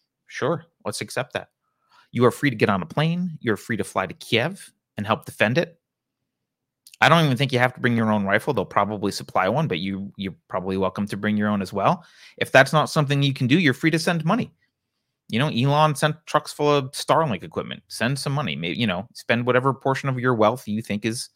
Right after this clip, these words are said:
appropriate for this. Five dollars, five billion dollars, whatever you want.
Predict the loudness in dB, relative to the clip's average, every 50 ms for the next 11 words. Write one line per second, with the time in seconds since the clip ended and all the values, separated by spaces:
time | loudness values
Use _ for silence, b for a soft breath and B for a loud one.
0 | b b b b b -4 0 2 2 2 2 2 2 2 0 -4 -6 -8 -6 -8
1 | -8 -4 -2 -2 0 2 2 2 2 2 0 -4 -6 -10 _ -2 -2 -2 -2 0
2 | 0 2 2 4 2 2 0 0 0 -2 -4 -4 -8 -14 _ _ _ _ _ _
3 | 0 2 2 2 2 0 0 0 0 -2 -4